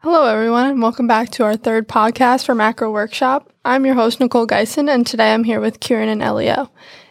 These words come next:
In today's episode, we will be covering unemployment and all of the effects it has. Before we get started, Elio, can you tell us a little bit about yourself?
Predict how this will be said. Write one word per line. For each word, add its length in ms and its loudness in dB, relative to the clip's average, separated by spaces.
In 100 4
today's 320 0
episode, 500 0
we 80 0
will 80 4
be 140 -8
covering 480 -2
unemployment 680 0
and 100 -2
all 140 2
of 100 -4
the 100 -2
effects 380 -4
it 60 -2
has. 480 -8
Before 280 2
we 80 0
get 180 0
started, 420 0
Elio, 360 2
can 120 -4
you 80 0
tell 200 -2
us 100 -6
a 60 -4
little 100 -2
bit 140 -4
about 200 -6
yourself? 460 -6